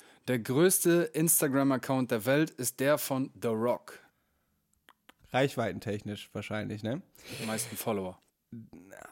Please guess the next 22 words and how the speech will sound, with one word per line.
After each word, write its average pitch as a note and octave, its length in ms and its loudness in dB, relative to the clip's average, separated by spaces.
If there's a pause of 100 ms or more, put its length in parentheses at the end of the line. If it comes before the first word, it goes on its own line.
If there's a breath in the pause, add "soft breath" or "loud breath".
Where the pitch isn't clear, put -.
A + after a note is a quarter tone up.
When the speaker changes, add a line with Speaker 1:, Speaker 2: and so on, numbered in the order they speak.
Speaker 2:
Ah, - 160 -8
ist - 120 -8
das C#3+ 140 -4
nicht C3+ 120 -2
dieser C3+ 200 0
Fußballer, E3+ 880 -2
Ronaldo C#3 580 2
oder D#3 200 -2
so? D#3+ 140 -4
Oder C3+ 140 0
Ronaldinho? B2+ 600 0
Nee, B2+ 140 0
war A#2 180 -2 (120)
Ronaldo. A#2 560 0
C C3 300 -2
R, A2+ 220 2
Cristiano B2+ 480 0
Ronaldo A#2+ 580 0
ist G2+ 140 -6
es, F#2 120 -12
glaub F#2+ 280 -8
ich. - 160 -12